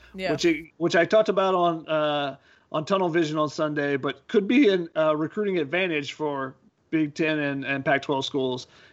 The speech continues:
Speaker 2: If you got a Corey Foreman or somebody or, uh, J T Tuimoloau to say,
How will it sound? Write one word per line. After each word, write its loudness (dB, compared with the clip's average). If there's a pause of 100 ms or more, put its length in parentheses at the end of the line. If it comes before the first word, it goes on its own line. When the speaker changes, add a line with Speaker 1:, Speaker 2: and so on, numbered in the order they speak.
Speaker 2:
If -4
you 2
got 6
a 4 (200)
Corey 6
Foreman 2
or 0
somebody 0
or, -6 (300)
uh, 0
J 2
T 0
Tuimoloau 2 (300)
to -4
say, 2